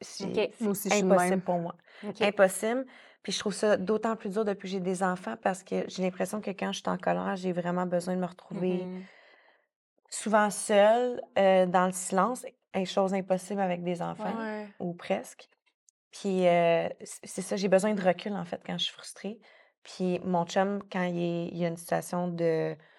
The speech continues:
Speaker 1: de crise, je, je peux dire, ou, tu sais, qu'on, qu'on a un conflit,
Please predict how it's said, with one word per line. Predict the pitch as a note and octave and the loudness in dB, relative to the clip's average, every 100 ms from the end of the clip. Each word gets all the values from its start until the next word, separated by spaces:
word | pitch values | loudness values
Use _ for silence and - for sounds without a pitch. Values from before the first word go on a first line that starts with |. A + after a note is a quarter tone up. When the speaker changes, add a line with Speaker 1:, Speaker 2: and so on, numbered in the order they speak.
| _ _ - | _ _ 0
Speaker 1:
de | E3+ | 0
crise, | E3 - F3 A3 B3 - | 2 -2 -2 -2 -6 -6
je, | F3+ | -8
je | E3+ | -6
peux | - | -6
dire, | E3+ F#3+ A3+ - | -4 -6 -10 -8
ou, | F3 F3+ | -10 -10
tu | - | -12
sais, | |
qu'on, | F#3+ G3 F3+ | -4 -4 -2
qu'on | F3 E3+ | -2 -2
a | |
un | E3+ | -2
conflit, | E3+ F3+ F3 - F#3+ A3+ | 2 2 2 -6 -6 -8